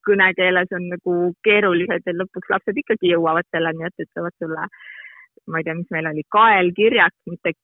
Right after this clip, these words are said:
killkaerak, <laughs> nagu minu laps vahepeal ütles, on ju. Et ta jõuab selleni ka keeruliste viiepete puhul.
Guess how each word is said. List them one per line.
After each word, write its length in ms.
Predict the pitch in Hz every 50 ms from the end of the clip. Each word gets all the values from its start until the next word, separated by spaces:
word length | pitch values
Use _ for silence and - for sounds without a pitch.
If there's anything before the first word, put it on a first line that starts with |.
| _
killkaerak, 760 | 185 185 185 175 170 165 170 - 175 180 180 180 170 - - _ _ - -
<laughs> 80 | 196
nagu 200 | - - 254 254 233
minu 200 | 226 220 214 - 208
laps 280 | 208 190 196 - _ -
vahepeal 440 | - 208 220 165 165 165 165 170 175
ütles, 320 | - _ - 202 196 202 - -
on 100 | 175 170
ju. 60 | 175 - - - - - - - - - - - -
Et 80 | 180 - _
ta 120 | - 202 208
jõuab 360 | 214 233 254 240 185 160 - _ -
selleni 340 | 170 160 165 165 165 165 165
ka 120 | - 170 -
keeruliste 540 | 185 190 190 185 160 156 180 - - 170
viiepete 480 | 160 165 170 175 - - - _ - 202
puhul. 260 | 196 170 170 165 170